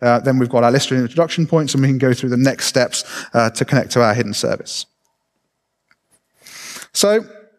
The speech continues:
I'm gonna explain how we sort of set up our experiment. So what we thought would, would be interesting to do was to collect publications of hidden services. So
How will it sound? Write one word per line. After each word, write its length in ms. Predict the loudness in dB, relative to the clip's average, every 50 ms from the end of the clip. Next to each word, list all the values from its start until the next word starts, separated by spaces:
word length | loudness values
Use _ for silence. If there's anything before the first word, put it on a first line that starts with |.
| _ _ _ _ _ _ _ _ _ _ _ _ _ _ _ _ _ _ _ _ _ _ _ _ _ _ _ _ _ _ _ _ _ _ -4
I'm 80 | 0
gonna 120 | 2 2 2
explain 380 | 0 0 0 0 0 0 0
how 320 | 0 0 2 2 2 2 2
we 320 | 2 2 2 2 2 0
sort 160 | -2 -2 -2
of 80 | -2 0
set 180 | 0 0 0
up 80 | 2 0
our 80 | 0 -2
experiment. 540 | -4 -6 -2 2 2 2 2 0 -4 -6
So 100 | -2 0
what 120 | 0 0 2
we 160 | 2 2 2
thought 300 | 2 2 2 2 2 0
would, 180 | 0 -2 -2 -2
would 360 | -4 -6 -10 -10 -10 -8 -4
be 140 | -2 0 0
interesting 420 | 0 0 -2 -4 -4 -4 -8 -8
to 60 | -8 -4
do 220 | -4 -2 -2 -2
was 220 | -2 -4 -6 -4
to 240 | -2 2 2 2 2 0 -6 -20 -20 -20 _ _ _
collect 500 | -2 2 2 2 2 0 -2 -6 -12 -12 -14 -18 _ _ _ -6
publications 920 | -2 -2 0 2 0 0 0 0 0 2 2 0 0 -2 -2 -2 0 -2
of 80 | 0 2
hidden 240 | 2 2 2 0 0
services. 600 | 0 2 2 2 2 0 -2 -2 -4 -2 -2 -2
So 340 | 0 2 4 4 4 2